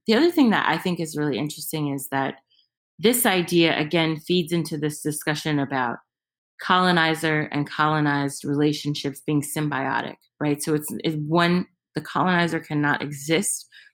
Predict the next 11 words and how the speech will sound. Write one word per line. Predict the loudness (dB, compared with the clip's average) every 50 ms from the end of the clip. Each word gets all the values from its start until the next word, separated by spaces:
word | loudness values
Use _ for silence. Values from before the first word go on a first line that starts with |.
| _ -4
and | -4 -2
cannot | 0 2 2 2 2 0 -2 -2
function | -2 -2 0 -2 -2 -2 -2 -2 -2
and | -4 -4 -4
cannot | -2 0 0 0 0 -2 -4 -4
have | -2 0 0 0 0 -2 -6 _ _ _ -20 _ _ _ -12
the | -10 -4
power | 0 2 2 4 4 4 2 0 -2 -2
that | -4 -4
he | -2 -4 -6 -4 0
has | 2 2 4 4 4 2 0 -2 -6